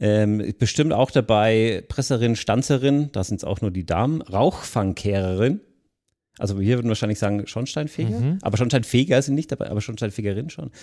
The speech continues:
Speaker 1: Also super spannendes Thema. Und sowas könnt ihr lernen im Podcast, äh, Innovation Leben von Bayern Innovativ. Das, äh, großartig, super spannendes Thema. Auch wieder eine ganz neue Richtung, ähm, etwas businesslastiger. Ich glaub, das wird eine sehr schöne Mischung für einen, äh, sehr entspannten,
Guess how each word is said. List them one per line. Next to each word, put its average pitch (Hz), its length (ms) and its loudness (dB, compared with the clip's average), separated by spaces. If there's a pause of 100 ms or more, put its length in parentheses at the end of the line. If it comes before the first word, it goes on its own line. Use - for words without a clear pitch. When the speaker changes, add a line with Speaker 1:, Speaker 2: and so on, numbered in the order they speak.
(180)
Speaker 1:
Also 98 220 0
super - 260 0
spannendes 71 380 -8
Thema. 76 240 -6
Und 139 80 4
sowas 214 320 2
könnt 180 180 2
ihr 156 80 4
lernen 165 460 4
im 120 220 2
Podcast, 113 580 0
äh, 101 220 4
Innovation 127 420 2
Leben 107 240 2
von 107 120 -2
Bayern 90 200 0
Innovativ. 92 560 -2
Das, - 300 -6
äh, 92 260 -2
großartig, 107 480 -4
super - 240 0
spannendes 113 420 0
Thema. 117 380 2 (580)
Auch 139 200 2
wieder 160 100 6
eine 131 100 4
ganz 131 240 0
neue 113 200 4
Richtung, 135 360 0 (120)
ähm, 104 360 0
etwas 117 380 0
businesslastiger. 120 840 0 (380)
Ich - 140 -8
glaub, 110 220 2
das - 160 -6
wird - 160 -2
eine 101 160 0
sehr 117 160 0
schöne 95 260 0
Mischung 95 380 -2
für - 340 -6
einen, 85 460 -4
äh, 82 200 -4
sehr 107 280 0
entspannten, 98 800 -4